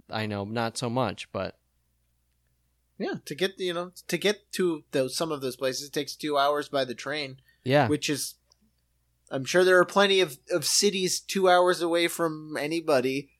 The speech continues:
Speaker 2: that they're like, "I've never fucking been to that city."
Speaker 1: Right.
Speaker 2: Of course you, there's no reason.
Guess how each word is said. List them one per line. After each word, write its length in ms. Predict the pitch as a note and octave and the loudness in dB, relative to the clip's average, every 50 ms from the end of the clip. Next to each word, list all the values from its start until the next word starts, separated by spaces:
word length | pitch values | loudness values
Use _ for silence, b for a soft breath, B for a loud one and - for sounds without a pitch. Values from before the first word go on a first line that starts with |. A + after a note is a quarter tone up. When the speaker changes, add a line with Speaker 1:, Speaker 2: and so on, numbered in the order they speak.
| _ _ - | _ _ -4
Speaker 2:
that 140 | C#3 C3 C3+ | -4 -2 0
they're 120 | C#3+ C#3+ | 0 0
like, 140 | C#3 B2+ G#2+ | 2 0 0
"I've 140 | A#2 D3+ G#3+ | 0 -2 -2
never 240 | C4 F3 B2+ A#2 - | -2 -4 -4 -6 -6
fucking 340 | - G2 F#2 - G2 F#2 E2 | -8 -12 -10 -10 -12 -12 -8
been 200 | F2 F2+ F#2+ G2 | -10 -10 -10 -10
to 100 | G#2 G2+ | -12 -10
that 240 | G2 G2 G#2 - - | -8 -10 -10 -10 -12
city." 240 | - G#2+ A2 C3 - | -12 -12 -8 -4 0
Speaker 1:
Right. 180 | C3 C#3+ B2 | 2 2 2
Speaker 2:
Of 40 | G2 | 2
course 200 | - A3 - - - | 0 -4 -6 -6 -12
you, 140 | - - - _ | -18 -20 -18 _
there's 180 | D3 C#3+ C#3 - | -12 -12 -10 -10
no 80 | D#3+ D3+ | -8 -6
reason. 340 | E3 G#3+ G#3 A#2+ F2+ - | -6 -6 -6 -6 -10 -14